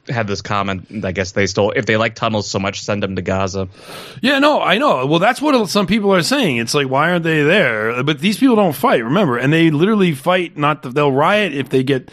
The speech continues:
Speaker 2: there's any talk of them getting inducted into, like, the Israeli armed forces. So here we go. Oh, this is also from that same site, Crown Heights Info.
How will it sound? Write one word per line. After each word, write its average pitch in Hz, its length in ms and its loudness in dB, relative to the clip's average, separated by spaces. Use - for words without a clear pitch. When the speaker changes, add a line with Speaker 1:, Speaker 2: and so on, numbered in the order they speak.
Speaker 2:
there's 127 140 -2
any 156 220 4
talk 156 320 0
of 135 100 -6
them 120 180 0
getting 127 300 0
inducted 110 500 -2
into, 117 280 0
like, 101 320 0
the 104 120 -4
Israeli 104 720 -2
armed 95 260 -2
forces. - 540 -6
So 104 120 0
here 101 220 0
we 98 60 -2
go. 82 240 -6
Oh, 143 100 2
this 170 120 4
is 180 60 2
also 190 300 0
from 180 100 -2
that 170 180 0
same 170 220 0
site, 151 380 -2
Crown 151 280 0
Heights 143 320 -2
Info. 110 580 -2